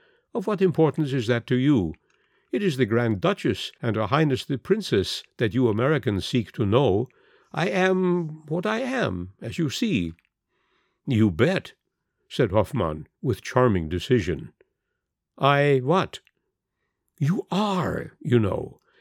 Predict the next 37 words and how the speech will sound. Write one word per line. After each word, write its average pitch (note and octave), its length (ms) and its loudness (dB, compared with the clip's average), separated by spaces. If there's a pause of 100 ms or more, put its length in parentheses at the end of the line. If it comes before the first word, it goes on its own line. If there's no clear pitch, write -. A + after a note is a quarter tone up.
and D3+ 120 0
that's G3+ 160 0
good D3+ 220 2
enough C#3 220 0
for - 160 -2
me, E2 380 -2 (360)
but F#3+ 120 0
I G3 80 4
don't C3+ 180 4
even A#2 200 2
know G2 120 2
your A2+ 180 0
name." G#2+ 500 0 (760)
She - 180 4
laughed C#3 380 2
again, F2+ 460 -2 (440)
and E3+ 120 0
after B2 300 0
a G#2+ 60 0
pause F#2 420 0
said, F2+ 440 0 (560)
"Elsbeth." E3 760 0 (800)
"But D3 120 0
I C#3 80 2
couldn't C#3+ 240 4
call G#2+ 240 6
you B2+ 120 4
by F2+ 120 0
your F#2 160 2
first - 300 2
name B2 260 4
on F2+ 120 -2
our F2+ 100 2
first - 280 0
meeting, C3 320 2
you E2 120 0
know." E2 320 -2